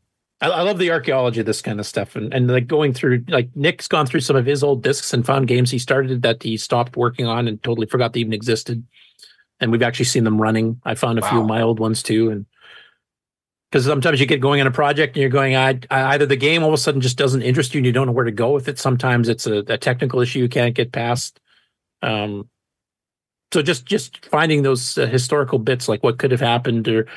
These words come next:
Speaker 1: or sometimes it rekindles to the point to where the developer will go, "You know what? I'm gonna finish it now thirty years later. What the heck?"
Speaker 2: You know, I think I finished everything that I attempted on the color computer. There were things in the, in my later world on the P C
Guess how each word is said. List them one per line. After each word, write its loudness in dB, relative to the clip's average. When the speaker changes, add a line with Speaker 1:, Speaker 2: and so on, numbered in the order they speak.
Speaker 1:
or 2
sometimes 2
it 2
rekindles 0
to -8
the -8
point 0
to -6
where 0
the 2
developer 0
will 0
go, 2
"You -4
know 4
what? 0
I'm 2
gonna 4
finish -2
it -10
now -6
thirty 0
years -6
later. -2
What -2
the -2
heck?" 0
Speaker 2:
You 0
know, 6
I 4
think 0
I -2
finished -4
everything -2
that 0
I 0
attempted -4
on -4
the -8
color -4
computer. -10
There 2
were 2
things 0
in -6
the, -4
in -2
my -6
later 2
world 0
on -8
the -10
P -4
C -2